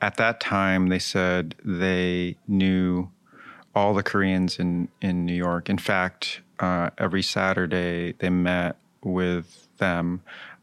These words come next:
on one hundred twenty-fifth Street at a Chinese restaurant, and all the Koreans in New York attended,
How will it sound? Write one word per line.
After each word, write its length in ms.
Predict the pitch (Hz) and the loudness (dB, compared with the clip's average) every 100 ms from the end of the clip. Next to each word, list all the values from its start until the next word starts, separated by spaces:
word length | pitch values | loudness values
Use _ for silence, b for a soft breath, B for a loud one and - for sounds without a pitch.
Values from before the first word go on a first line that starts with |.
| _ | _
on 240 | 90 90 87 | -2 0 0
one 100 | 85 | 0
hundred 300 | 98 90 87 | 0 0 -2
twenty-fifth 500 | - 92 90 - 87 | 0 -2 -2 -4 -4
Street 380 | - - 90 - | -4 -4 -4 -4
at 100 | 95 | -4
a 60 | 87 | -2
Chinese 440 | - 98 90 87 92 | 0 0 0 0 -2
restaurant, 560 | 87 - 92 87 85 - B - | -4 -2 0 0 -2 -8 B -4
and 380 | 98 90 87 80 - | 0 2 0 -4 -2
all 240 | 107 104 98 | 2 4 2
the 100 | 104 | 0
Koreans 440 | - 98 95 85 | 0 2 2 0
in 120 | 92 | 0
New 80 | 90 | 0
York 520 | 90 90 87 - - - - | 0 0 -2 -8 -16 -18 -10
attended, 580 | 110 - 92 98 87 | -8 -2 0 0 -2